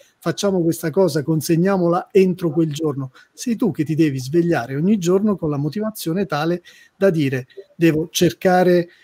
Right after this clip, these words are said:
il mio contatto, i miei clienti, devo rispettare le scadenze, devo essere affidabile, devo avere disciplina, devo avere tenacia, devo accettare il rifiuto", perché ce ne sono tanti di rifiuti sulla nostra strada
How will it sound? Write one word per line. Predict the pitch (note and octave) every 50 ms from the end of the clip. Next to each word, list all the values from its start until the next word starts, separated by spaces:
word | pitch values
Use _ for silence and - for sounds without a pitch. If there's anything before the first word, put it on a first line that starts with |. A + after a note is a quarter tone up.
| - - _ -
il | E3 E3
mio | F3 F3 F3 F3 E3+ E3+ E3 E3 D#3+ C#3+
contatto, | - - E3+ E3 D3 - F#3 D#3 C#3 - - - D3
i | C#3 C3
miei | D3 D#3+ F3 E3+
clienti, | - F#3 F3+ F3+ F3 E3 D3 C3+ C3+ B2+ - C#3 C3
devo | C3 D3+ E3 - - F3 F3+ F3 E3+ E3+ E3+ E3 E3
rispettare | D#3+ E3 C#3 - - E3+ - - - F#3 F3+ F3+
le | E3+ F3
scadenze, | E3+ E3+ - - F3+ E3 E3+ D#3 C#3+ C3+ C3 - D3+ C#3+
devo | C3+ E3 E3 E3+ F#3
essere | F#3 E3+ - - - F3 E3+ F3 E3+ E3+ - - - - _ _ _
affidabile, | E3+ D#3+ - - - E3 F3 E3+ D#3 D3 C3+ C#3 C#3 C#3
devo | C3+ D3+ D3+ D#3 E3
avere | E3 F3+ F3+ F3 F3
disciplina, | E3 E3 D#3+ - - - F3 C#3 - F3+ F3+ E3 D3+ C#3+ C3+
devo | B2+ C#3 C#3+ D#3
avere | D#3+ E3 F3+ F3 E3+ E3+ E3
tenacia, | E3+ - F3+ F3 F#3 F3+ E3 C#3+ - - D#3+
devo | D3 F3 F#3+ G#3+
accettare | G3+ - - G3+ - - A3 A3+ G#3+ F#3+
il | E3+
rifiuto", | D3+ E3 D3 - G3 G3+ F#3 D3+ - - B2+ - _ _ _ _ _ _ _
perché | _ - D#3+ - - - G3 F#3+
ce | F#3 F3+
ne | D#3+ D3+
sono | C3 D#3 E3 D3+ C3
tanti | - E3+ F3+ E3 C3 A#2 - C#3
di | C3 C3
rifiuti | B2+ B2+ - - D#3 C#3+ - D3+ C#3 C3+ C3+
sulla | C3 - D3+ C#3+ C#3
nostra | C3+ C#3+ C#3 - - - D3 C#3 C3 C3 C3 B2+
strada | A2+ - - - F3 D#3 B2+ B2 B2 B2+ A#2